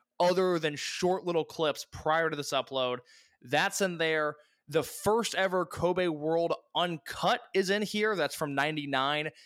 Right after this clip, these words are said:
That had never been seen until this year. There's a random Best of Dangerous Gate twenty twelve to twenty sixteen upload. I don't know why that is in this as well. And now there is this Toryumon Best Selection one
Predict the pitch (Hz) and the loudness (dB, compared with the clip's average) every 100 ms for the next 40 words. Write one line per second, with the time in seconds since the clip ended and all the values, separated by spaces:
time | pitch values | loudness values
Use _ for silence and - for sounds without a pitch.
0 | - 135 151 190 175 151 135 147 165 185 | -8 0 0 2 -2 -2 -4 0 0 2
1 | 190 180 175 - - 165 160 147 151 139 | 0 -2 -2 -2 -2 0 0 0 -2 0
2 | 139 - 135 127 127 - _ _ _ _ | -2 -2 -2 -2 -2 -6 _ _ _ _
3 | _ _ _ _ 160 156 156 147 147 135 | _ _ _ _ 0 2 4 2 0 0
4 | 123 _ _ _ _ - 131 160 214 214 | -4 _ _ _ _ -6 0 0 2 2
5 | 214 170 131 - 185 - - 160 139 131 | 0 0 -4 0 0 0 0 -2 -4 0
6 | 160 185 175 180 - - 175 - - - | 0 0 0 0 0 -2 -4 -4 -8 0
7 | 175 180 - 160 165 175 147 147 170 160 | 0 0 0 0 2 0 -2 -4 -2 -2
8 | - - - - 190 208 - - 214 233 | -2 -4 -4 -2 0 2 0 0 2 2
9 | 147 147 156 156 143 139 151 143 147 160 | 2 0 0 0 0 0 0 0 0 0
10 | 160 151 - 160 175 180 170 156 147 165 | -2 -6 -6 -4 0 0 0 0 0 0
11 | 190 185 - - - - - 190 190 226 | 0 -4 -14 -20 -20 -12 -2 0 2 0
12 | 247 220 208 208 196 175 - 185 214 214 | 0 0 0 0 0 -4 -2 0 0 2
13 | 202 185 156 175 - 180 180 - 175 151 | 0 0 -2 -2 -2 -2 0 -2 -6 -4
14 | 139 156 156 | 0 2 0